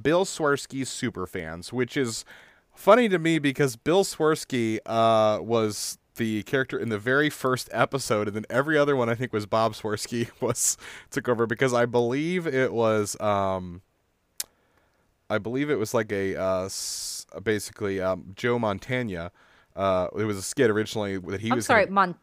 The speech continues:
Speaker 2: Montana?
Speaker 1: Joe Montana. Yeah, it's a different, he's
Speaker 2: It's
Speaker 1: an
Speaker 2: not
Speaker 1: actor.
Speaker 2: Montana?
Speaker 1: No, there's Joe Montana,
Speaker 2: Oh.
Speaker 1: who's a football player, and Joe Montana, who's, who's an actor.
Speaker 2: Oh. Oh, oh,
Speaker 1: And so he
Speaker 2: oh,
Speaker 1: played Bill
Speaker 2: oh.
Speaker 1: Swirsky in this, along with,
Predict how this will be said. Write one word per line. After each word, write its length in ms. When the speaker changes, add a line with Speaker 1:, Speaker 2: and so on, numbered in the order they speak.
Speaker 2:
Montana? 640
Speaker 1:
Joe 120
Montana. 720
Yeah, 160
it's 120
a 40
different, 300
he's 140
Speaker 2:
It's 20
Speaker 1:
an 60
Speaker 2:
not 140
Speaker 1:
actor. 60
Speaker 2:
Montana? 640
Speaker 1:
No, 120
there's 120
Joe 140
Montana, 400
Speaker 2:
Oh. 20
Speaker 1:
who's 160
a 60
football 400
player, 240
and 100
Joe 120
Montana, 720
who's, 340
who's 180
an 60
actor. 180
Speaker 2:
Oh. 300
Oh, 40
oh, 560
Speaker 1:
And 120
so 280
he 100
Speaker 2:
oh, 40
Speaker 1:
played 340
Bill 140
Speaker 2:
oh. 20
Speaker 1:
Swirsky 520
in 120
this, 320
along 600
with, 720